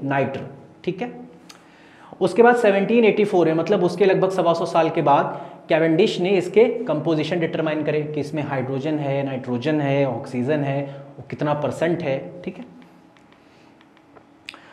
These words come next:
अब हम देखेंगे occurrence, Free state और combined state। अब तक आप समझने लगे होंगे कि free state क्या होता है कि exactly as it is, जो उसका formula है वैसा वो पाया जाए।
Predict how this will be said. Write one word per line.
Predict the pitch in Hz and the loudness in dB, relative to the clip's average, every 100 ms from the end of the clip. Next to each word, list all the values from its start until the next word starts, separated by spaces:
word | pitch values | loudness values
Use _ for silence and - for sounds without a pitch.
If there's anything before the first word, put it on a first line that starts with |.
| - | 4
अब | 202 | 6
हम | 233 | 8
देखेंगे | - 247 254 | 6 6 4
occurrence, | 247 - 156 135 - - - | 4 0 0 -2 -4 -10 0
Free | 240 277 | 4 4
state | - 233 254 - 185 | 2 4 4 2 4
और | 214 | 4
combined | 220 185 170 156 | 6 2 2 2
state। | 135 - 117 - | -2 -4 -6 -4
अब | - 262 | -2 0
तक | 247 | 2
आप | 247 | 2
समझने | 190 175 180 | 2 2 2
लगे | 190 180 | 2 4
होंगे | 156 147 226 | 2 2 -2
कि | - - - | -4 -14 -4
free | 240 - 247 | -4 2 4
state | 240 247 226 | 4 6 6
क्या | 226 | 6
होता | 214 208 | 4 4
है | 233 | 0
कि | 240 247 - | 0 -4 0
exactly | 185 165 185 180 214 247 - | 0 2 0 0 0 0 2
as | 175 170 | 2 2
it | 185 | 4
is, | 240 | 4
जो | - - 135 196 | 2 -2 4 4
उसका | 190 214 | 4 0
formula | 180 156 156 175 | 4 2 4 2
है | 180 190 | 2 0
वैसा | 151 151 | 0 0
वो | 151 | -4
पाया | 147 135 117 | -2 -4 -4
जाए। | 110 - | -8 -12